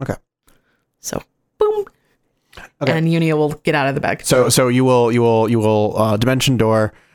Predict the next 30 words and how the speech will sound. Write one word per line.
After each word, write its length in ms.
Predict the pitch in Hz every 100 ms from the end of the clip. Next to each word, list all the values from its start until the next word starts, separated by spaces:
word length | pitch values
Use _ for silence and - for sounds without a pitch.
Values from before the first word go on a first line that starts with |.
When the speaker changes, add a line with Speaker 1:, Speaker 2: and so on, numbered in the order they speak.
| _ -
Speaker 1:
uh, 80 |
onto 260 | - 123 123
Wave 300 | 110 110 101
Street. 400 | - 113 107 - - - -
You 100 | 131
will 80 | 123
find 280 | - 185 214
yourself 600 | 160 - 117 107 - - _ _ 120
beneath 440 | 123 123 117 - 127
a 480 | 117 110 110 104 104 _ _ _ _
makeshift 840 | 131 135 143 - - 156 127 - 107
breezeway 800 | 123 127 120 127 131 127 127
of 580 | 127 110 110 107 107 - - _ _
wooden 440 | 120 120 123 117 117
struts 800 | - - - 127 - - - -
and 540 | 117 110 110 107 -
basically 400 | 123 117 117 110
scaffolding, 800 | - 107 107 135 131 131 139 131 _ _ _ _ - - _
uh, 240 | 123 120 104
from 300 | - 226 143
which, 440 | 151 - - -
as 160 | 127 123
soon 220 | - 185
as 200 | 190 151
you 520 | 175 165 160 156 147 -
come 180 | 165 147
out 200 | 127 139
of 80 | 120
Dimension 480 | 117 131 127 156 156
Door, 380 | 175 202 202